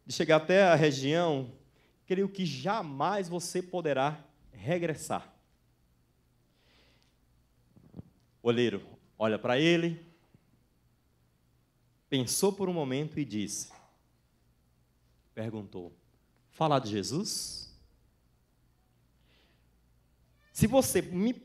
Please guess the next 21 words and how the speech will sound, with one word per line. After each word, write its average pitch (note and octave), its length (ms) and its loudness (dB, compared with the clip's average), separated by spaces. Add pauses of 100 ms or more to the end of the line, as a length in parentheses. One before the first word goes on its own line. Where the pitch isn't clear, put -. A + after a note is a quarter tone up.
(200)
se - 140 -6
você C4 240 0
puder C#3+ 460 0
me E3 140 -4
presentear F#3 680 0
com D#3+ 120 -2
um D#3+ 40 -2
par G#3 440 0
de F3 160 0
as-, E3+ 280 -4
de, D#3 280 -4
de, D3 180 -2
de C#3+ 100 -6
sandálias, C3 1160 0 (100)
sapatos F#3+ 640 2
usados, C#3+ 720 0 (240)
amanhã A3 440 6
cedo G3 640 6
eu G3 120 8
vou E3+ 280 6
sair F#3+ 840 4